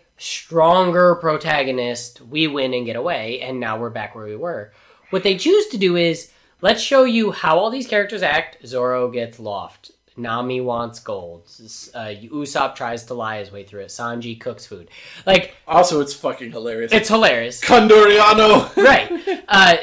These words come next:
Speaker 1: Chopper helps sick people. It
Speaker 2: Oh,
Speaker 1: shows
Speaker 2: Chopper's actually great in that arc.
Speaker 1: So it shows the history of what that character is and why they would fit in. And then at the end,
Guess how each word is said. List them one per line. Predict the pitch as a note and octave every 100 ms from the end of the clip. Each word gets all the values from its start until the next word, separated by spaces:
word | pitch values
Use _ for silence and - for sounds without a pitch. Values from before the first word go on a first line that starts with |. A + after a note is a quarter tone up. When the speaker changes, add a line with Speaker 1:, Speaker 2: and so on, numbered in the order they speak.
| -
Speaker 1:
Chopper | F3 D#3 E3 E3
helps | - E3 D#3+
sick | - G3 -
people. | - G#2+ - _ _ -
It | G#3
Speaker 2:
Oh, |
Speaker 1:
shows | - - G#3+ A3+
Speaker 2:
Chopper's | B3+ C#4 - E3
actually | F3+ - A2+
great | - - D#3
in | B2+
that | G2 F2+
arc. | F#2+
Speaker 1:
So | G3 F#3+ -
it | A#3+
shows | A3+ - C4+ D4+ G#3+
the | A3+
history | A3 B3+ B3+ D4+
of | D4
what | A3+ A3+
that | B3
character | A#3 G#3+ G#3+ C4+
is | A#2+ D#3 - _ _ _
and | F3 D#3+
why | D3 D3 E3+
they | G3+
would | G#3+ B3
fit | - A3+
in. | C#3 A#2+ C#3 _ _ _ _
And | F#3 G3
then | F#3+
at | F#3 F3+
the | D3+
end, | G3+ C#4+ F3 D#3